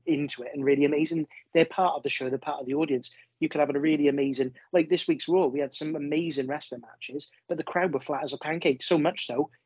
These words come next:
they had to pipe in, uh, crowd noises during the Cody and Brock segment where they should be gasped. They didn't care. So some fans do actually switch off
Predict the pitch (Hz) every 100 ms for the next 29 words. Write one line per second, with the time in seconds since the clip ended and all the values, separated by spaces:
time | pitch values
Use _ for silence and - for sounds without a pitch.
0 | - 151 - - 147 - - _ 160 139
1 | 139 139 - 139 131 - 151 139 120 113
2 | 120 127 - 143 135 - - _ - 165
3 | 143 143 139 135 170 - - 165 - 107
4 | - 151 147 143 - 143 113 151 151 139
5 | - - _ _ - 151 151 151 185 190
6 | _ _ - 175 160 - 208 208 - 127
7 | - 151 139 - 127 - - - 160 -